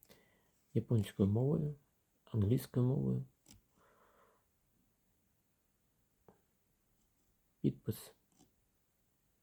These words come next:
Така цікава японська, е,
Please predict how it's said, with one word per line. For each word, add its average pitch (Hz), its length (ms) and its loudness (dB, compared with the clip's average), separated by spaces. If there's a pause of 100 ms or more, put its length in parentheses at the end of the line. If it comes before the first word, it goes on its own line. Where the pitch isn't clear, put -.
(540)
Така - 260 -10 (480)
цікава 101 420 2
японська, 104 720 -2 (1000)
е, 110 680 2